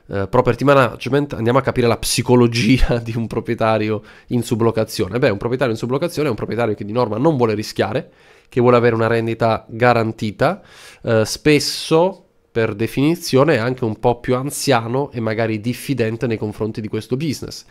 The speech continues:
e siccome è più anziano, ne capisce meno, è un po' diffidente rispetto a queste nuove tecnologie, queste nuove cose,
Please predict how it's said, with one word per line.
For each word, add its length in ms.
e 100
siccome 520
è 40
più 140
anziano, 500
ne 120
capisce 500
meno, 340
è 40
un 100
po' 140
diffidente 680
rispetto 460
a 60
queste 320
nuove 300
tecnologie, 760
queste 280
nuove 220
cose, 440